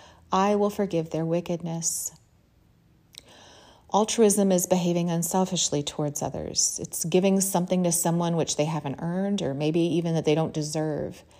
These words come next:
It's one of the cornerstones of forgiveness.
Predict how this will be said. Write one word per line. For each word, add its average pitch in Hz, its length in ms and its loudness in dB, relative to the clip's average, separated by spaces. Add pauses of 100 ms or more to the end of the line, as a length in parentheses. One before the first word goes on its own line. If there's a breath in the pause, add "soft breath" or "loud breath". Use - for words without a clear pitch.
(800 soft breath)
It's - 220 -6
one 185 100 2
of 185 60 4
the 180 80 6
cornerstones 175 720 0
of 165 60 -12
forgiveness. - 840 -4